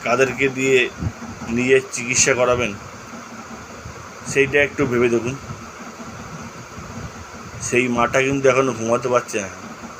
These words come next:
যার মেয়েটা মারা গেছে। একটু চিন্তা করুন, কোনো রকম দল মত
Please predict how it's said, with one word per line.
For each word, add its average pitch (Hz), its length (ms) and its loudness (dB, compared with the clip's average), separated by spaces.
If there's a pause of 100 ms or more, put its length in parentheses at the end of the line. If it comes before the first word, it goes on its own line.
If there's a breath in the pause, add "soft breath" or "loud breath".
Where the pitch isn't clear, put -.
(800)
যার 120 140 6
মেয়েটা 117 380 2
মারা 104 300 0
গেছে। 98 300 -2 (3750)
একটু 143 280 -2
চিন্তা 123 280 0
করুন, 110 240 -2 (2250)
কোনো 156 300 6
রকম 147 380 4
দল 135 280 6
মত 135 240 2